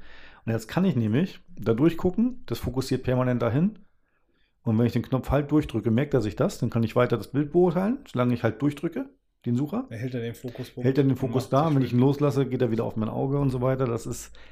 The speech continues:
Speaker 1: wahnsinnig komfortabel, weil du nur noch diesen einen Knopf hast.
Speaker 2: Krass, da würde mich gerne mal die Technik dahinter interessieren, wie die dein,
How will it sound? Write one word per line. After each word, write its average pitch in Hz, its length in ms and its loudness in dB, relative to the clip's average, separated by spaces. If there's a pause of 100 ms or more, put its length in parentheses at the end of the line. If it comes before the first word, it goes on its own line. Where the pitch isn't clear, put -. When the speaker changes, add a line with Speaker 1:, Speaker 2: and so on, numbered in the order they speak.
(500)
Speaker 1:
wahnsinnig 143 720 0
komfortabel, 120 680 -2
weil 104 120 -2
du 113 100 -2
nur 120 100 0
noch 127 160 -2
diesen 120 200 -2
einen 123 160 -4
Knopf 117 300 -4
hast. - 240 -8 (220)
Speaker 2:
Krass, - 360 -20
da 107 140 -18
würde 139 200 -4
mich 123 120 -12
gerne 123 180 -8
mal 113 140 -12
die 107 100 -16
Technik 123 300 -12
dahinter 98 240 -14
interessieren, 98 460 -16
wie 101 80 -18
die 101 100 -16
dein, 101 320 -16